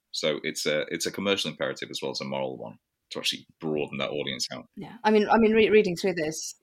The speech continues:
Speaker 2: the big takeaway I got was that, that, I mean, there's, there's a lot of opportunity here. It, yes, it's an old format. Yes, it's been around for a long time, but, you know, if you can use it in ways to reach people that aren't necessarily the obvious target market for this,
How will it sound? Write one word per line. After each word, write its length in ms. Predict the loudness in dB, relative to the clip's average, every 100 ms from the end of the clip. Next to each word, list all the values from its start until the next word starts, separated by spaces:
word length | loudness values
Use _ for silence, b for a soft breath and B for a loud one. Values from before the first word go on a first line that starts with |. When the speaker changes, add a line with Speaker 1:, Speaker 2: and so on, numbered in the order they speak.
| _ _ _
Speaker 2:
the 60 | -4
big 200 | -2 -2
takeaway 280 | -4 0 0
I 80 |
got 160 | 0 -4
was 160 | -6 -6
that, 180 | -4
that, 140 | -4 0
I 80 | 0
mean, 100 | 0
there's, 220 | -4 -6 -6
there's 160 | -4
a 40 | 0
lot 500 | 2 2 4 4 2
of 140 | -4 -4
opportunity 540 | -4 -8 -8 -8 -8
here. 340 | -6 -6 -4 -4
It, 200 | -6 -8 2
yes, 240 | 2 2
it's 140 | -4
an 80 | -2
old 180 | -2 -4
format. 320 | -6 -8 -8
Yes, 120 | -10
it's 60 | -10
been 120 | -10
around 200 | -8 -10
for 140 | -10 -10
a 20 |
long 120 | -10
time, 320 | -10 -10 -6
but, 140 | -6 -6 -10 _ -18
you 240 | -4 -4
know, 60 | -2
if 100 | -6
you 80 |
can 160 | -4 -2
use 220 | 0 0
it 40 | -2
in 100 | -4
ways 180 | -4
to 100 | -6
reach 240 | -6 -6 -6
people 220 | -10 -6
that 100 | -6
aren't 220 | -2 -4 -4
necessarily 560 | -8 -8 -6 -6 -6
the 120 | -4
obvious 600 | -4 -4 -6 -8 -8 -10 _
target 320 | 0 0 0 -6
market 320 | -8 -12 -20
for 80 | -16
this, 360 | -16 -14 -16